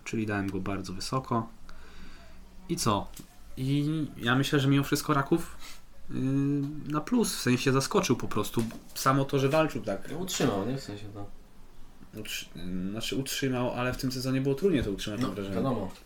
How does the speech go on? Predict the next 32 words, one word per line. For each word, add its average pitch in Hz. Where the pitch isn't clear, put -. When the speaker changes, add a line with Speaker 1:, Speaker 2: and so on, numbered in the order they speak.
Speaker 2:
bo 98
mieliśmy, 101
no, 101
jeszcze 107
miał 113
dwóch 117
takich 113
Speaker 1:
I 117
wydaje 139
mi 147
się, 143
kurczę, 151
no 143
wiadomo, 143
no 127
potem 131
już 127
trochę, 117
ym, 104
na 117
całe 117
szczęście 127
poszło 123
im 165
gorzej 117
i, 131
i 123
z -
Krakowią, 131
i 131
Zagłębiem, 131
no 131